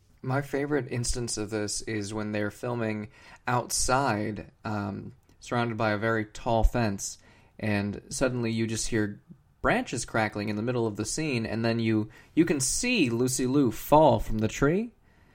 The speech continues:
and you just hear the, you, the sound drops out all, all of a sudden because the spike from her fall really popped over, and they, they, they just didn't have time for a reshoot. So, um, they dubbed everything over from there, but you, the sound really does drop out,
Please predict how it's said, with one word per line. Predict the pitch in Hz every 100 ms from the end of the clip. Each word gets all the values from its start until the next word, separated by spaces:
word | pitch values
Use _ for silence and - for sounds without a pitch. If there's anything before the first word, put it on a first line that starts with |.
| - - -
and | - 131 135
you |
just | 135 139 -
hear | 147 151
the, | 139 101
you, | 131 131 -
the | 131 131
sound | 131 151 139 120
drops | 127 120 -
out | 131
all, | 120 107 101 -
all | 107
of | 104
a |
sudden | 101 107 104
because | 98 101 110 98
the | 107 101
spike | - - 156 143 -
from | - 104
her | - 107
fall | - - 113 101 - - - - -
really | 110 120 113
popped | 104 - - 107 - 113
over, | 117 110
and | 101 104
they, | 120
they, | 127 120 117
they | - 127
just | 120 117
didn't | 113 107
have | 101 -
time | 107 98
for | - 101
a | 104
reshoot. | 107 - 101 101 - - _ - - - -
So, | - 113 107 98 - -
um, | 107 98 98 101 98 - _ -
they | 104
dubbed | 101 101 101
everything | 95 98 98
over | 98 95 95
from | - -
there, | 104 104 101
but | 101
you, | - 117
the | - 113
sound | - 135 123
really | 113 107
does | 104 101
drop | - 104 101
out, | 98 104 -